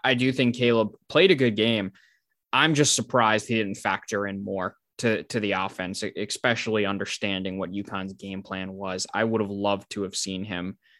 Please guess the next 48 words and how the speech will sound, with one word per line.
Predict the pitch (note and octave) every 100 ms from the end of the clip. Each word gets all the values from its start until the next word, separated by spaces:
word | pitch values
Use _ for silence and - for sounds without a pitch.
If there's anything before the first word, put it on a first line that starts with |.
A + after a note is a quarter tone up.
| _ _ E2+
uh, | F2
just | - G2+ -
take | A#2 G#2 G#2
more | F#2
shots, | - G2 F2+ F2
'cause | - G2+
it, | G2+ -
it | A2 -
felt | A2 -
like | G2+ G2+
that | G#2 G2+
ball | G#2 G2+ G2+
was | G2+
getting | G2 G2+
directed | G2 G2 - G2
into | F#2+
Slater | - G2 F#2+
and | F#2+
Samuel's | G2+ F#2+ F#2 F2
hands | - F#2 F2 - _ -
most | A2 G#2+ G#2+ G2+ -
of | G2+
the | G#2
time. | - G2+ F#2+ F2+ -
And | F#2+ G#2 G2+ - - -
while | C3
they | E3
can | F#3+ E3+
be | E3+
effective, | E3+ G3+ G3 B2+ A2+ G2 - _ _ _
they | B2+
are | C3
certainly | B2+ C#3+ C3+ B2
more | A#2+ A#2
of | A2
complementary | - A2+ G#2+ A2 A2 A2+ A2
pieces, | G#2 A2+ G2 G2+ F#2+ - -
uh, | A2 G#2+
that | G2+
you | A2
can't | - A2 -
fully | - - E3 C#3 A#2
trust | - B2+ A2 -
to |
lead | G#2+ G2+
the | -
scoring | - A2 G#2+ A2
tilt. | A#2+ C#3 D3